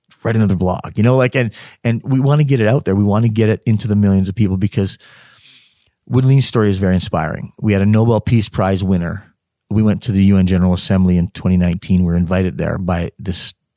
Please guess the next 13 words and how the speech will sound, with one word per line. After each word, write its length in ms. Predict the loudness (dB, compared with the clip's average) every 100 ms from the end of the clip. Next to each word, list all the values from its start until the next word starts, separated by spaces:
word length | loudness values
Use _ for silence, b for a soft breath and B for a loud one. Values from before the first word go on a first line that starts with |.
| -6
keynote 320 | 0 0 0
speaker 380 | -4 -4 -4 -6
who 140 | -4
won 200 | -2 -2
a 20 |
Nobel 300 | 0 -2 -2
Peace 200 | -4 -6
Prize. 400 | -6 -10 -10 -16 _ B B B B B
And 100 | 2
he's 180 | 4 6
on 160 | 4 4
record 300 | 2 0 -4
saying, 400 | -2 -4 -4 -6